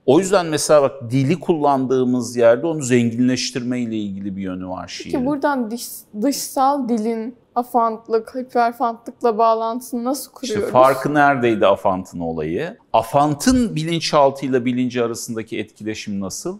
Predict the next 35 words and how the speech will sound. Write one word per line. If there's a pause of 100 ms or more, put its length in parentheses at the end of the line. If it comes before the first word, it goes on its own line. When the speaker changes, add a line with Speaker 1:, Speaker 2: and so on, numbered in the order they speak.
(100)
Speaker 1:
Neredeyse
yok
gibi. (340)
Görsel
yok,
işitsel
yok. (240)
Yani
bana
görüntü
gelmiyor,
bana (160)
video
gelmiyor,
bana
ses
gelmiyor,
bana
koku
gelmiyor. (380)
Bana
duygu, (260)
böyle
duyguyu
canlı
bir
yaşatma
olarak,
görselleştirme
olarak
gelmiyor.
Peki
ne
geliyor
içeriden?